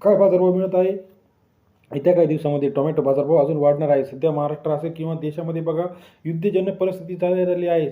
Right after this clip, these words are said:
ज्या भाजीपाला असेल किंवा इतर पिके असतील, यांचे बाजारभाव शंभर टक्के वाढणार आहे. कारण का बघा, आयात निर्यातीवरती युद्धामुळे परिणाम होत असतो, तसेच बाहेरच्या देशांपासून आपण जो माल आणत असतो किंवा त्यांना जो माल देत असतो, याच्यावरती परिणाम होत असतो.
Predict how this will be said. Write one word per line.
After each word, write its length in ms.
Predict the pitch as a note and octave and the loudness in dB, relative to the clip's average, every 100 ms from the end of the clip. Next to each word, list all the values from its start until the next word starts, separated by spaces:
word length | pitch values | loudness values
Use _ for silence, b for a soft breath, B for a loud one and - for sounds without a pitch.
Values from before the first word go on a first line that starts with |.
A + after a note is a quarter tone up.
| C#3+ | -2
ज्या 160 | E3 | -4
भाजीपाला 480 | C3+ C3+ C#3+ D#3 D#3 | -2 -4 -4 -4 -4
असेल 240 | D#3 D#3+ | -6 -8
किंवा 280 | D#3 D#3+ E3 F3+ - _ _ _ _ _ _ | -12 -6 -6 -6 -10 _ _ _ _ _ _
इतर 240 | C3 C3+ F3 | -8 -4 -2
पिके 300 | F3 D#3 E3+ | -4 -4 0
असतील, 340 | E3 E3 D#3 - B B | 0 -2 -8 -8 B B
यांचे 300 | C#3 D#3+ D#3+ | -2 0 0
बाजारभाव 360 | F3 D#3+ E3 E3+ E3+ | 0 0 0 -2 -4
शंभर 280 | F3 G#3 G#3+ | -2 2 2
टक्के 240 | G3+ F#3 | 0 -4
वाढणार 300 | F3+ E3+ E3+ | -4 -4 -2
आहे. 100 | E3 | -2
कारण 220 | D#3+ D#3 | -2 -4
का 120 | D3 D3+ | -4 -4
बघा, 200 | D3+ D3 | -4 -2
आयात 180 | D3+ D3+ | -2 -2
निर्यातीवरती 520 | D3+ D3+ D3+ D3 D3 | -2 -2 0 -4 -6
युद्धामुळे 360 | C#3+ C#3+ D3+ D3 | -10 -6 -4 -4
परिणाम 320 | D3+ C#3 D3+ | -4 -4 -4
होत 140 | D3 | -4
असतो, 400 | D3 D3 E3 F3+ B B - | -8 -6 -6 -6 B B -10
तसेच 180 | D#3 F3+ | -6 0
बाहेरच्या 320 | F3 F3+ F3+ | 0 0 -2
देशांपासून 480 | F3 F#3 F3 E3 G3 | -6 -6 -8 -8 -10
आपण 220 | F3+ G3 | -8 -6
जो 80 | F#3+ | -4
माल 200 | F3+ F3+ | -2 -2
आणत 220 | F3+ F3+ | -2 -4
असतो 180 | F3+ D#3+ | -6 -8
किंवा 160 | F3 F3+ | -6 -6
त्यांना 240 | F3+ F#3+ | -4 -6
जो 120 | F#3 | -4
माल 160 | F3+ F3+ | -4 -4
देत 180 | F3 E3+ | -4 -6
असतो, 200 | E3 D#3 | -6 -6
याच्यावरती 380 | D3+ F3+ F3+ G#3 | -6 -6 -6 -6
परिणाम 340 | F3 D#3+ D#3+ | -6 -4 -4
होत 160 | D#3 D#3 | -4 -6
असतो. 420 | D3+ C#3+ C3+ | -8 -10 -12